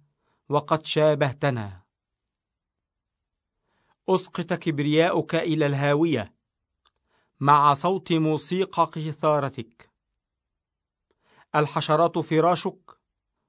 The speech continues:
والدود غطاؤك. كيف سقطت من السماء يا هلال الفجر؟ كيف أسقطت إلى الأرض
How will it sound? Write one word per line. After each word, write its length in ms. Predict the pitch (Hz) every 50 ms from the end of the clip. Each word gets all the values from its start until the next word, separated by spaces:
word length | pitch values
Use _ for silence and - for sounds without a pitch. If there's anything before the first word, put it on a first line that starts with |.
| _ -
والدود 440 | 139 143 139 120 120 151 170 170 151
غطاؤك. 840 | 165 156 135 147 139 - 160 170 180 - 143 107 - _ - - _ _ _ _ _ _ _ _ _ _ _ _ _ _ _ _ _ _ _ _ _ _ _ _ _ _ _ _ _ _ _ _ _ _ _ _ _ -
كيف 300 | - 190 180 160 196 175
سقطت 460 | - 180 160 - - 208 208 - -
من 200 | 175 165 165 160
السماء 600 | 160 151 - - - 156 160 175 175 165 147 - _ _ _ _ _ _ _ _ _ _ _ _ -
يا 180 | 139 151 156
هلال 380 | 147 135 151 151 156 160 160 156
الفجر؟ 720 | 147 139 123 - 160 170 156 117 104 - - _ _ _ _ _ _ _ _ _ _ _ _ _ _ _ _ _ _ _ _ _ _ _ _ _ -
كيف 280 | - 170 170 160 -
أسقطت 560 | 175 170 170 151 - - - 196 185 - - 180
إلى 260 | 180 180 165 151 160
الأرض 540 | 160 165 - 185 185 180 156 131 117 110